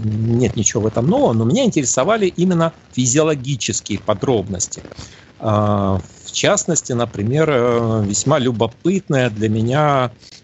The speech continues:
э, такая особенность ли, э, по, э, зимней спячки, э, н-, назовём, ну, я почти ставлю знак равенства между, э, зимней спячкой медведей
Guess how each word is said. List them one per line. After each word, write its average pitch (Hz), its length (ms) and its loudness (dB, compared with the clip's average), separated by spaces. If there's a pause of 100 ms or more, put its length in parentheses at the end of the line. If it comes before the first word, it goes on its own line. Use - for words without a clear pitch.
(120)
э, 110 720 2
такая 117 260 0
особенность 110 640 0
ли, 104 140 -2
э, 107 280 0 (600)
по, 113 680 2
э, 101 40 -2
зимней 110 440 2
спячки, 180 760 -2 (200)
э, 165 80 -8
н-, 113 640 2
назовём, 127 400 2 (220)
ну, 185 100 2
я 127 160 2
почти - 340 -4
ставлю 127 380 0
знак 117 300 -2
равенства 107 680 -2 (340)
между, 113 540 0 (420)
э, 110 520 2
зимней 120 320 0
спячкой 117 500 0
медведей 120 800 0